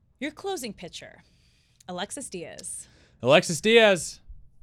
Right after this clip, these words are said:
Speaker 2: Edwin's brother from one dominant closer in Edwin Diaz.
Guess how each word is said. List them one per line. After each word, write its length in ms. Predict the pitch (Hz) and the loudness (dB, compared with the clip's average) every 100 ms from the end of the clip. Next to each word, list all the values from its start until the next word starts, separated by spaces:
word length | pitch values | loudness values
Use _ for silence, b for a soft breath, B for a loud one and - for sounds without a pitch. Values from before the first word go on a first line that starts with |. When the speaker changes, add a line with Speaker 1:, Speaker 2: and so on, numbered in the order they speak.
| - _ _ _ - | -20 _ _ _ -2
Speaker 2:
Edwin's 460 | 139 165 185 180 | 0 2 0 -2
brother 440 | 143 196 202 175 147 | 2 6 6 4 -4
from 320 | - 160 156 | -2 0 2
one 260 | 165 185 180 | 2 2 2
dominant 480 | 185 190 190 190 139 | 4 4 2 -2 -2
closer 440 | 185 190 170 180 | 2 2 2 -2
in 60 | 165 | -2
Edwin 280 | 175 175 | -2 -2
Diaz. 480 | 165 175 175 175 - | 0 2 2 0 -4